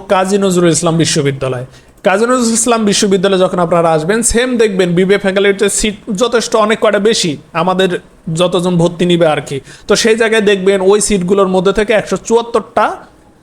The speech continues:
বিবিএ ফ্যাকাল্টিতে সিট হচ্ছে আমাদের কমার্সের জন্য বরাদ্দ, বাকি যা দেখবেন সবগুলো মানুষের। তো মানুষকে যেহেতু আমরা সিট দিলাম, সেই মানুষের বিভাগ থেকেও আমরা এই সিটগুলো পাবো।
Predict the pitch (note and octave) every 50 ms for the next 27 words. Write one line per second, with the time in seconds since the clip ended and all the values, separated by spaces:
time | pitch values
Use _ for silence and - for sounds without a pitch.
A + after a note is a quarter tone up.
0 | _ - D#3 D#3+ G#3 G#3+ F#3+ G#3+ F#3+ G3+ G3 F#3 F#3+ F#3+ F#3 F3+ G3 G3 - A3+
1 | G#3+ - - - A3 G3 - G3 F3+ E3+ - G#3+ G3+ F3+ F3 F#3 E3+ F3+ F3+ E3
2 | E3+ D#3 D#3+ F3+ E3 D#3+ E3 E3 D#3+ D#3+ E3+ E3 D#3 D3+ D3+ D3 E3 F3+ - -
3 | A3+ F#3+ G#3 G3 G3+ G#3+ G3+ F#3+ A3 A#3 A3+ G#3+ F#3 F#3 F3+ F3 F3+ E3+ D#3+ D#3
4 | D#3 - - D3 B2+ - - _ _ _ _ _ _ _ _ _ _ - G3+ F#3+
5 | G3 G3+ A3+ B3+ A#3+ - C4+ A#3 A3 A#3 G#3+ A#3 A3+ A3+ A3+ A3 - - A3 F#3+
6 | F3+ F3+ G#3 A3 A#3+ B3 - B3+ A#3 G3 F3+ F3+ F3+ G#3 G#3 - A3+ G#3 G3 F#3
7 | F#3 F3+ G3+ G3 - - F#3 G3 A3+ A3+ G3 F3 F3 G3+ D4+ - - - - -
8 | _ - - F#3 F#3 F3+ - F#3+ E3+ E3+ D#3+ E3+ D#3+ D3+ D#3 D#3 D#3 D3 C#3 C3
9 | C3